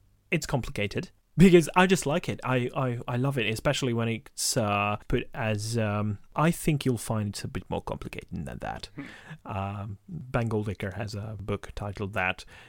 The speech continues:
Speaker 1: with all, uh, it's a compilation of his, uh, writings, his, uh, Guardian articles and stuff. So I just love it. So, um, this, this article goes into the details, uh, about how misinformation works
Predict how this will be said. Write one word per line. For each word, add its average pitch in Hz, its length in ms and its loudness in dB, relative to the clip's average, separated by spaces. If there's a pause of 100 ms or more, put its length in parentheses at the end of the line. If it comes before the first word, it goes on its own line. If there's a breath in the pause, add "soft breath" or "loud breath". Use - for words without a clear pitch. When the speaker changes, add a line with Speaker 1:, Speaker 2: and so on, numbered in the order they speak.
(140 soft breath)
Speaker 1:
with 98 240 -2
all, 98 320 -2 (100)
uh, 117 220 -4
it's 113 180 -6
a - 40 -4
compilation 107 680 -2
of 95 160 -4
his, 98 420 -6
uh, 95 120 -2
writings, 92 800 -4
his, 92 340 -6
uh, 92 300 -4 (240)
Guardian 95 340 -4
articles 92 580 -6
and 107 120 -8
stuff. - 280 -10 (1200 soft breath)
So 143 240 4
I 131 140 4
just 120 180 -4
love 113 140 4
it. 95 100 -4 (260 loud breath)
So, 196 420 10
um, 190 340 6
this, 202 220 6
this 214 260 4
article 165 500 8
goes 160 340 10
into 151 300 6
the 143 140 10
details, 135 1120 4 (100)
uh, 127 380 6
about 131 840 8
how 135 680 8
misinformation 135 1300 6
works 110 400 4